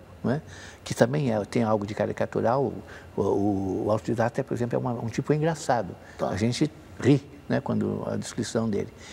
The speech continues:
Speaker 1: E vem, então, essa caricatura do sexo, essa,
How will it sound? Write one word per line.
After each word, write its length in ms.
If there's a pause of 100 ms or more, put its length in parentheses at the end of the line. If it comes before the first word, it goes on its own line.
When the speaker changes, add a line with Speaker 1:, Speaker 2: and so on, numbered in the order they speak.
(340)
Speaker 1:
E 60
vem, 180
então, 220
essa 180
caricatura 1000
do 140
sexo, 800 (360)
essa, 640